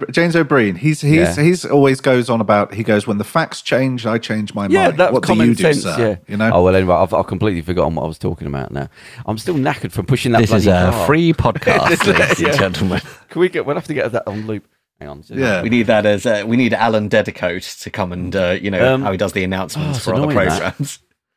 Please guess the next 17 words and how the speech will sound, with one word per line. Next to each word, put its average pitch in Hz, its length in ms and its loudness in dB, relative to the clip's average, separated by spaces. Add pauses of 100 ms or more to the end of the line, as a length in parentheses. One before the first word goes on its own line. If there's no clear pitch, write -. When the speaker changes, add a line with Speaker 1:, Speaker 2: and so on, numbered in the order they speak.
(160)
Speaker 2:
I 95 60 -8
can't 87 100 -12
remember 98 160 -6
the - 80 -18
thing 101 160 -4
I - 20 -2
was 85 120 -6
talking 110 320 -2
about. 76 260 -4 (800)
Um, 92 400 -4 (340)
oh, 98 60 0
well, 107 100 2
anyway, 92 220 2
talk, - 300 -6
talking 113 260 -4
of, 87 180 -6
uh, 107 140 -4